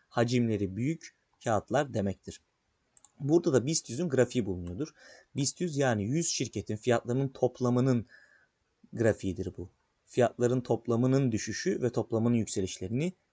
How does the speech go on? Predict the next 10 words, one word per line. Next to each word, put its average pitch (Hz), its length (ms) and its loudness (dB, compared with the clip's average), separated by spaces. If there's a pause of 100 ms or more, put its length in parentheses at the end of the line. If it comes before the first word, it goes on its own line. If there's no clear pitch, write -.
belirtir. - 560 -6 (480)
Peki 180 260 2
hisse 175 420 2
nedir? 95 360 -4 (120)
Hisse - 260 2
senedinin 139 480 0
ne 165 80 2
olduğuna 127 300 0
şimdi 151 280 -4
bakalım. 123 340 0